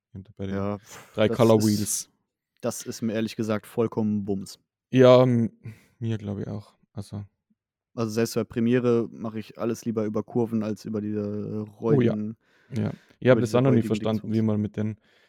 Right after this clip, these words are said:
Speaker 1: wie man mit den drei Farbkugeln da präzise arbeiten kann. Also ich hab das noch nie wirklich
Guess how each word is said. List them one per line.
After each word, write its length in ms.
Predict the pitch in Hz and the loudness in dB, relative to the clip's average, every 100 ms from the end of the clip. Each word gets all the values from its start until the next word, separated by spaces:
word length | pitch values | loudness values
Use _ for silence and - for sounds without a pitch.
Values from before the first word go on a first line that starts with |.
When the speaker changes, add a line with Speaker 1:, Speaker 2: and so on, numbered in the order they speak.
| _ | _
Speaker 1:
wie 100 | 120 | 0
man 140 | 120 110 | 4 2
mit 120 | 104 | 2
den 180 | 107 104 | 0 -2
drei 360 | 104 107 110 104 | 0 2 2 -2
Farbkugeln 2000 | - - 110 110 - _ _ _ _ _ _ _ _ _ - 139 135 127 113 | -10 -8 -2 0 -2 _ _ _ _ _ _ _ _ _ -8 0 2 4 2
da 440 | 107 107 110 110 107 | 2 2 2 0 -2
präzise 500 | 107 101 - 120 110 | -4 -8 -8 -6 -4
arbeiten 340 | 113 107 107 | -2 -2 -4
kann. 340 | 98 104 101 101 - | -10 -10 -12 -12 -14
Also 260 | 101 101 101 _ _ _ - | -10 -10 -14 _ _ _ -10
ich 80 | 107 | -10
hab 100 | - | -10
das 140 | 104 | -6
noch 80 | 107 | -2
nie 320 | 113 110 104 | -2 -2 -4
wirklich 360 | 107 - 107 | -6 -4 -6